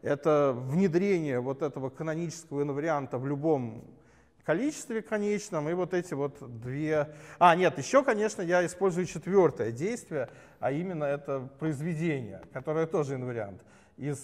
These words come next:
симметрической алгебры от V со звёздочкой там в какой-то степени, не знаю, большой, симметрическую алгебру <laughs> от V со звёздочкой. Вот это четвёртое действие, которое, соответственно, тоже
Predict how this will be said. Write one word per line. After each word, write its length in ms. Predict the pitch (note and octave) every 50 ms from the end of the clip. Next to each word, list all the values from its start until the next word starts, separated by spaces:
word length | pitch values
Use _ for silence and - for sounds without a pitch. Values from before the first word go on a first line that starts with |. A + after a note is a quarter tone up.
| -
симметрической 640 | - C#3+ D3 C3+ - D#3+ D#3 D#3 C#3+ - - - C#3+ C#3+
алгебры 440 | C#3+ C#3+ C#3 C#3 C3+ B2+ B2 C3
от 180 | C3 C3 B2+ C3
V 120 | C#3+ C#3 C3+
со 140 | - C#3+ C3
звёздочкой 640 | C3+ C3 C#3+ C#3 C3 B2+ B2+ B2 - - - A#2
там 300 | A2 - B2 A#2 A#2 A2+ - - - _ _ _ _ -
в 80 | -
какой-то 380 | - C3 A#2+ - C#3 A#2+ - B2
степени, 800 | - - - - C#3 B2+ A#2+ - B2+ A#2 A#2 A#2 A#2 A2+ A2+ A2
не 100 | G#2+ A2+
знаю, 260 | A2+ A#2 G#2 G#2 G#2
большой, 600 | G2 G#2+ A#2 A#2 A#2+ - - A3 B3 C#4 C#4+ C#4+ - - - - - _ _ _ _ - -
симметрическую 640 | C3+ B2 A#2+ B2+ D3+ E3+ F3+ F3 - - - C3
алгебру 360 | C3+ D3 C#3+ C#3+ C3 A#2 A#2+ - - -
<laughs> 160 | - - -
от 0 |
V 120 | - C3 C3+
со 140 | - B2 A2+
звёздочкой. 540 | A2 G#2 G2 F#2+ F#2 F#2 - - - - - - - - - - -
Вот 80 | B2+
это 200 | C#3+ D#3+ F3+ E3
четвёртое 580 | - G3 F#3 - G3 F#3+ D#3+ C3 C3 - A#2 A#2+
действие, 440 | C3 D#3+ G#3+ B3 - - C#3 B2+ A#2+
которое, 360 | - B2+ B2 - E3 E3 D3+
соответственно, 580 | D3 - C#3+ C3 D3+ D#3 C#3+ - - C#3+ C3 B2+
тоже 400 | - E3+ D3+ C#3 A#2+ B2 A2